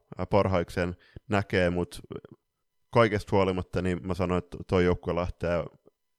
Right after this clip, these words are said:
yhtenä suurimpana ennakkosuosikki tähän kauteen. Eikä vähiten sen takia, että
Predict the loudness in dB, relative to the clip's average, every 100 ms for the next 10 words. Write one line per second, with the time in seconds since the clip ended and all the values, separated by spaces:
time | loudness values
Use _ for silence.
0 | -4 -2 0 -2 -4 0 2 2 0 -2
1 | -2 -6 -8 -12 -8 -10 -10 -8 -8 -6
2 | -8 -8 -8 -8 -2 2 4 4 4 2
3 | 2 2 2 0 0 0 0